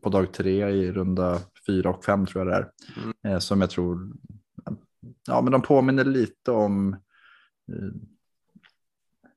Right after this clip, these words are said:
Speaker 1: eh, hur man tänkte för några, alltså, för tio år sedan när de byggde sin Legion of
Speaker 2: Mm.
Speaker 1: Boom, att man hade en, en lång och en kort typ av, men att man fyller på i positioner där man tycker att det är viktigt. Att man dubbeldippar, kan man väl säga.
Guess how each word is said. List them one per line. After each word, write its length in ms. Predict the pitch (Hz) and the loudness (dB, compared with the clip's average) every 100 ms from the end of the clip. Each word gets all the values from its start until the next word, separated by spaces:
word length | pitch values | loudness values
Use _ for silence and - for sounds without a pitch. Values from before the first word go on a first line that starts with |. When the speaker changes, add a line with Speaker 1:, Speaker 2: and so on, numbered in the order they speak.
| _ _ - | _ _ -16
Speaker 1:
eh, 560 | - 101 95 92 90 87 98 | -12 -8 -6 -2 -2 -2 2
hur 160 | 113 | 6
man 240 | 107 104 101 | 6 6 4
tänkte 440 | 117 98 95 104 | 2 2 -2 -4
för 140 | - | 0
några, 300 | 107 107 110 | 2 4 4
alltså, 280 | 104 - 104 | 4 2 0
för 120 | - | 0
tio 260 | 98 113 113 | -2 0 0
år 120 | 127 | 0
sedan 220 | 101 98 | -2 -2
när 80 | 98 | -2
de 160 | 92 95 | -2 -2
byggde 300 | 98 92 92 | -2 -4 -6
sin 300 | - 90 92 | -4 -4 0
Legion 300 | 98 90 95 | 0 0 0
of 40 | |
Speaker 2:
Mm. 100 | 101 | 0
Speaker 1:
Boom, 240 | 107 92 95 | 0 0 -2
att 120 | 95 | -4
man 100 | 98 | -4
hade 160 | 98 | -2
en, 80 | 92 | -2
en 240 | 82 98 95 | -2 -2 0
lång 260 | 95 95 | 0 0
och 80 | 90 | 0
en 100 | 90 | -2
kort 300 | 90 90 - | -6 -10 -4
typ 220 | 90 90 | -4 -2
av, 100 | 95 | -2
men 500 | 95 90 95 104 - - - - | -2 -2 0 0 -2 -8 -18 -10
att 120 | - | -2
man 280 | 104 95 - - _ - - | 0 0 -2 -10 _ -4 2
fyller 280 | 123 117 | 4 4
på 320 | 117 - 120 101 | 0 0 2 2
i 40 | |
positioner 600 | 95 98 101 120 104 92 | 0 -2 -4 0 0 2
där 80 | 90 | 2
man 120 | 90 | 0
tycker 260 | 90 - 90 | -2 -4 -4
att 120 | - | -2
det 60 | |
är 40 | 98 | -2
viktigt. 680 | 104 - - - - - - | -2 -4 -8 -8 -10 -20 -18
Att 140 | - | -10
man 260 | 95 98 98 101 | -8 -6 -8 0
dubbeldippar, 600 | 107 92 92 98 - 85 | 2 2 2 0 0 0
kan 120 | 87 | 0
man 100 | 87 | -2
väl 80 | 85 | -2
säga. 240 | 95 92 | -2 -2